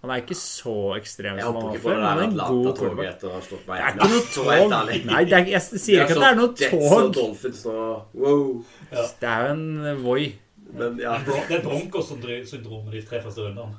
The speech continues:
Speaker 2: Ja, det er det.
Speaker 3: Ja.
Speaker 1: Ja, men, men de, de er jo på en måte i, i, litt i siget da, etter at vi så det i London, faktisk. Og de så jo ikke verst ut der heller.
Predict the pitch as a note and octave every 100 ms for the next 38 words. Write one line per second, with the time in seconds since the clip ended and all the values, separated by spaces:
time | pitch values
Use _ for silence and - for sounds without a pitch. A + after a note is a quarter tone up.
0 | - G2 G#2 - B2 - - - A2 E3
1 | A3+ A3+ G#3+ G#3 G3+ G3+ G3 G3 F3 D#3
2 | A#2 A#2 G3 F#3+ - D3+ D3+ C#3+ C#3 -
3 | - C3 C3 B2+ C#3 - - C#3+ - A2+
4 | G2 C3 E3+ D#3+ D#3 C#3+ A#2 B2 A#2 -
5 | C3 A2+ A#2 A2+ G#2 G2+ G#2+ A2 A2 F#3
6 | - - D3 C#3 G#2+ G2 F#2+ G#3 F#3 -
7 | B2+ A2+ G2 G#2 F3+